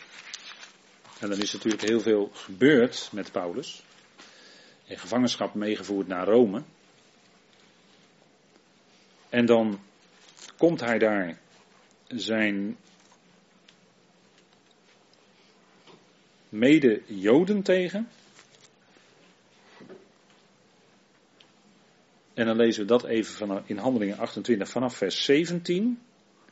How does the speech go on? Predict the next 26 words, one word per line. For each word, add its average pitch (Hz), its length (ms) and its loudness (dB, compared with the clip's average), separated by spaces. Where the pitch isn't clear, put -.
"En 127 140 2
het 113 140 0
gebeurde 113 420 4
na 95 300 -2
drie 185 240 2
dagen 123 460 2
dat 95 240 -4
Paulus 180 420 -2
hen 165 280 -2
die 139 120 2
de 104 100 -2
voornaamste 123 500 -2
van 107 160 -2
de 87 80 -4
Joden 147 320 0
waren 170 360 -4
bijeenriep. 123 640 -2
En 104 160 -10
toen 113 180 0
zij 98 180 -2
bijeengekomen 123 680 -2
waren, 110 260 -4
zei 110 180 -4
hij 104 120 -4
tegen 98 300 -4
hen: 98 200 -10